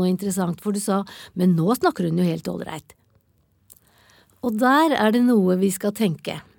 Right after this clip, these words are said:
som jeg synes er viktig fordi jeg jobber i skolen. Eh, språk har to nivåer.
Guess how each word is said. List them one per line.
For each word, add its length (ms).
som 200
jeg 140
synes 320
er 160
viktig 280
fordi 300
jeg 220
jobber 200
i 60
skolen. 400
Eh, 220
språk 460
har 160
to 300
nivåer. 460